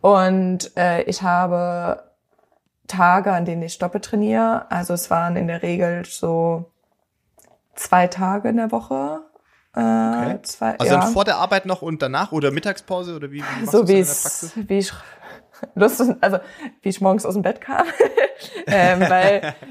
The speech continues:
Speaker 2: <laughs>
Speaker 1: ja, ich gehe ja, also ich gehe ganz, also eigentlich jeden Morgen mit dem Hund noch eine Stunde Gassi und, ähm,
Speaker 2: Oh.
Speaker 1: das ist so meine Me-Time. Also habe ich Podca-
Speaker 2: Mhm.
Speaker 1: Podcast auf den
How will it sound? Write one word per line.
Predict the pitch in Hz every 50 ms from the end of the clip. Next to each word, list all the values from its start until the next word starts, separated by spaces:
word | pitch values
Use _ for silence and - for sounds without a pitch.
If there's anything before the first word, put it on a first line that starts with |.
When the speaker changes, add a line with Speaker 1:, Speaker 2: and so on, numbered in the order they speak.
| 247
Speaker 2:
<laughs> | _ _ _ _ -
Speaker 1:
ja, | 202 185 180 170 185 196 190 -
ich | 196 208 - -
gehe | 233 233
ja, | 233 220 202 190 - -
also | - 180 180
ich | 180 -
gehe | 208 196 196
ganz, | 185 180 196 190 - - -
also | 170 160 165
eigentlich | 151 151 170 175 180 175
jeden | 196 202 202 208 196
Morgen | 180 180 190 196 196 180
mit | 175 170
dem | 165 170 175
Hund | 175 196 196 196 - - -
noch | 196 185 175
eine | 185
Stunde | 180 - - 180 202 196 175
Gassi | 170 - 165 - - - 190 185 190 - -
und, | - 175 175 170 170 170 - -
ähm, | - - 170 170 170 170 170 170 175 180 180 _ - - - - - - - - - - - -
Speaker 2:
Oh. | - 131 127 - _ _
Speaker 1:
das | - - - 185 180 - - - - - - - - - - -
ist | 175 202 -
so | 220 196
meine | 190 175 175 175 185 202 190 185 185 180 180 180 180 180 _ _ _ _ _ _ _ _ _ _ _ _ _ _ _ _ _ _ -
Me-Time. | 190 170 180 196 226 226 - - 247 254 254 254 262 - 294 - - -
Also | - - 185 180 175 175 180 190
habe | 185 208 180
ich | 180 -
Podca- | - 214 208 - - 226 196 - 101 101 - -
Speaker 2:
Mhm. | -
Speaker 1:
Podcast | - - 214 220 - 220 196 185 -
auf | 202 180 180
den | 190 190 185